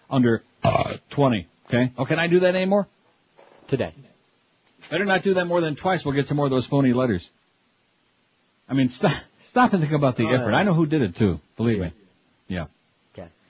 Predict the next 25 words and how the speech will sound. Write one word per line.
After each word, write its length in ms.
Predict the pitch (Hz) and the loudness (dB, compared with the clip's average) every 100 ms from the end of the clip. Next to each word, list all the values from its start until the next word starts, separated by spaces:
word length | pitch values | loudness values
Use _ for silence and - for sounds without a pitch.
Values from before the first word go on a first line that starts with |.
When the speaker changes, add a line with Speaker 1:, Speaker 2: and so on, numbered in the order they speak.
| _ _ | _ _
Speaker 1:
Here's 280 | - 226 208 | -2 2 2
a 60 | 170 | 2
fact. 360 | 165 160 160 | 2 0 -2
What? 300 | 127 139 101 | -2 0 0
You 120 | 90 127 | 0 0
don't? 260 | 139 175 - | 0 -2 -8
Speaker 2:
Uh, 280 | 143 170 - | -12 -12 -12
I 120 | 117 | -14
got 180 | 131 127 | -10 -10
a 20 | |
thought. 300 | 95 92 90 - _ - | -8 -10 -10 -14 _ -4
Speaker 1:
Yeah. 240 | 107 85 - _ _ _ | -2 -2 -6 _ _ _
Here's 380 | - 240 233 165 | 0 2 2 2
a 240 | 160 151 | 4 4
fact 300 | 143 165 160 | 2 0 0
that 100 | 160 | -2
says, 240 | 131 147 123 | -2 -2 0
"Here 120 | 214 | 0
are 40 | |
my 160 | 196 151 | 2 0
two 180 | - 170 | 2 2
picks." 320 | - 139 - | 2 0 0
Lu-, 220 | 123 175 | -2 -2
oh, 220 | 190 262 | 0 2
yeah. 500 | 262 247 262 226 113 | 2 2 4 4 2